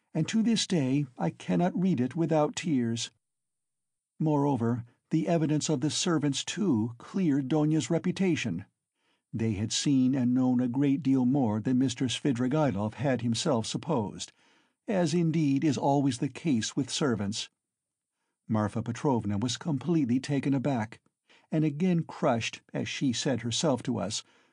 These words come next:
but she was completely convinced of Donia's innocence. The very next day, being Sunday, she went straight to the cathedral,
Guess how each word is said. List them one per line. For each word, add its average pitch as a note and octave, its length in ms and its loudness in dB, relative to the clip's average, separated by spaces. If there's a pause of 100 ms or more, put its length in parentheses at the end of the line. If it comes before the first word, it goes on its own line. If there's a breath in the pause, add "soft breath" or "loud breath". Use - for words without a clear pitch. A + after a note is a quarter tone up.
(220 soft breath)
but D#3+ 140 -2
she - 140 -2
was E3+ 160 0
completely A3 560 -2
convinced D#3 600 0
of C#3+ 160 0
Donia's D3 440 2
innocence. B2+ 580 -2 (880)
The D#3 100 0
very G#3+ 300 4
next G3 300 0
day, G#2+ 440 -2
being C3 280 2
Sunday, G#2+ 580 0 (300)
she - 180 -2
went F#3+ 220 2
straight A#3+ 400 0
to G3 80 0
the F#3 100 0
cathedral, A2+ 640 0